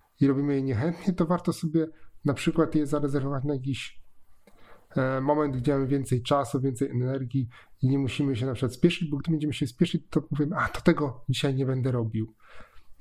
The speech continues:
Więc, e, warto przyjrzeć się temu, kiedy,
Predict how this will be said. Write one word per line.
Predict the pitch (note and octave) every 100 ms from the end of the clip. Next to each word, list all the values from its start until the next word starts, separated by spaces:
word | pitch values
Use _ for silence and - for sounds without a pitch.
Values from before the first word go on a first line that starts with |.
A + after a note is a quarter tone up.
| -
Więc, | C#3 B2+ -
e, | D3 C#3 C#3 C#3+
warto | E3+ E3+ D3+
przyjrzeć | - C#3 B2 -
się | A#2+
temu, | B2+ A#2+ A#2+ - - - -
kiedy, | - F#3+ F3+ E3+ D#3+